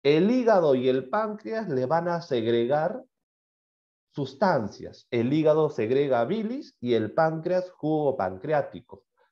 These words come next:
¿Para qué? Porque estas dos segregaciones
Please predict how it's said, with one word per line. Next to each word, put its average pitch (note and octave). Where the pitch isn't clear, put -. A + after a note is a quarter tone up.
¿Para F3+
qué? C4
Porque D3+
estas D3+
dos G3
segregaciones C3